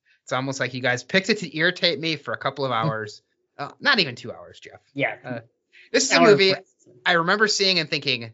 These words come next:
Speaker 1: "Not the worst movie I've ever seen. Super weird, but not unwatchable. For sure, I'll never watch that again, though." And then along comes Zach and Brendan making me watch it again. The result is the same.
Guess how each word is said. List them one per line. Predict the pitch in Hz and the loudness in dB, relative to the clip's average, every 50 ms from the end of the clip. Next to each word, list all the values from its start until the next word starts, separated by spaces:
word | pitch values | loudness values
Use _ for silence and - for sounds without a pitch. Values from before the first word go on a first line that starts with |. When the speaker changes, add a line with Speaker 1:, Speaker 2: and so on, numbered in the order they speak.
| _ - | _ -10
Speaker 1:
"Not | 123 139 180 285 - - | -4 -2 -2 -2 -2 -4
the | 247 226 | -4 -2
worst | 220 233 233 233 - | 0 0 -2 -2 -4
movie | 160 131 113 117 117 | -6 -6 -6 -6 -6
I've | 113 | -6
ever | 110 113 110 | -6 -8 -8
seen. | - - 135 123 123 | -8 -8 -8 -6 -6
Super | 127 - 262 262 143 | -6 -6 -4 -4 -4
weird, | 220 190 180 185 180 143 | 0 2 4 4 2 2
but | 139 104 117 | -2 -4 -2
not | 123 131 143 151 - | 0 0 0 -2 -4
unwatchable. | - 151 143 131 117 110 110 - - 107 113 113 110 110 - _ _ _ _ _ _ _ _ | -4 -6 -4 -4 -4 -6 -6 -8 -8 -8 -8 -8 -8 -8 -10 _ _ _ _ _ _ _ _
For | - - 147 | -6 -4 -2
sure, | - - 269 262 226 | 2 4 6 6 6
I'll | 160 143 139 | 4 2 2
never | 143 147 139 135 | 0 -2 -2 -2
watch | 127 127 120 117 - | -2 -2 -4 -4 -4
that | 143 143 165 175 | -2 0 0 0
again, | 147 117 110 101 98 | -2 -4 -8 -10 -10
though." | 95 95 98 104 104 - _ _ _ _ _ _ _ _ - | -12 -14 -14 -14 -16 -16 _ _ _ _ _ _ _ _ -12
And | 123 131 139 | -8 -4 0
then | 160 196 240 254 269 254 - - | 2 2 2 2 0 -4 -8 -6
along | 135 135 165 196 214 220 202 | -4 0 0 0 0 0 0
comes | - 190 196 202 165 120 | -2 -2 -2 -2 -4 -2
Zach | 131 131 156 156 - | -2 0 0 -2 -2
and | 160 135 | -6 -6
Brendan | 135 131 131 135 131 117 | -4 -4 -4 -4 -6 -4
making | 123 147 151 - - | -4 -4 -4 -4 -6
me | 131 - | -6 -2
watch | 139 135 135 131 - | -2 0 -2 -2 -2
it | 135 127 | -6 -8
again. | 123 120 104 95 95 110 _ _ _ _ _ _ _ _ _ _ _ | -8 -10 -10 -12 -14 -18 _ _ _ _ _ _ _ _ _ _ _
The | 113 | -14
result | 113 131 165 170 180 180 | -6 0 0 2 2 0
is | 175 160 | -4 -8
the | 165 156 | -10 -6
same. | - 175 151 135 120 107 104 104 | -4 -2 -2 -2 -2 -4 -8 -14